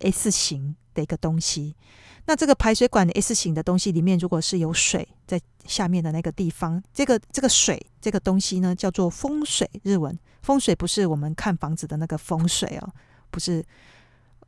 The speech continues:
不是风啦，太阳的那个风，而是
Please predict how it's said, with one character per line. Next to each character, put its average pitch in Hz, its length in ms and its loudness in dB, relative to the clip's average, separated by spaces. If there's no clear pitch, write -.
不 175 80 -10
是 185 160 -2
风 170 300 2
啦， 151 120 -2
太 175 200 -4
阳 156 120 -4
的 156 120 -6
那 165 120 -2
个 165 120 -4
风， 165 320 -2
而 185 100 0
是 185 380 2